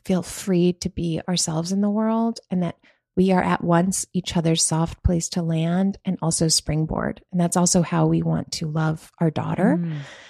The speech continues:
Speaker 1: And so whatever that looks like, that stuff needs to be intact.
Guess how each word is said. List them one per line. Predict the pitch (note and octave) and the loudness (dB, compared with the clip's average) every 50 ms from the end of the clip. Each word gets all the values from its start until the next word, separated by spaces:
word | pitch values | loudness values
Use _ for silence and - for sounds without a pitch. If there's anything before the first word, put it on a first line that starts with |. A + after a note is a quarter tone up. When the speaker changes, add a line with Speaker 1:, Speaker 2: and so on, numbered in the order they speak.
| - - - _ _ _ _ - | -20 -20 -20 _ _ _ _ 0
Speaker 1:
And | A3+ A3+ A3 G#3+ | 0 2 2 2
so | - B3+ B3 A#3+ - - - | 2 2 2 2 0 -2 -2
whatever | G3 G#3+ A3+ B3 C4+ C4 C#4+ C4+ | 0 0 2 2 4 4 6 6
that | C4 C4 B3+ - | 6 6 4 4
looks | G#3 A3 A3+ - - C#4+ | 2 2 2 0 0 0
like, | C#4+ D4 D4 D4 - - _ _ _ _ | 2 2 0 -2 -6 -14 _ _ _ _
that | F3 D#3 F3 F#3 F#3+ G#3+ - - | -12 -10 -8 -8 -8 -8 -10 -12
stuff | - - C#4+ C#4 C4 - | -8 -4 -4 -4 -2 0
needs | A#3+ A3 G#3 G3+ - - | 2 2 2 2 0 -4
to | - G3 | -6 -4
be | - F#3+ | -2 -2
intact. | G3 F#3 F3+ - - G2 - - - - - - - | -2 -2 -2 -4 -6 -8 -8 -10 -14 -18 -20 -20 -20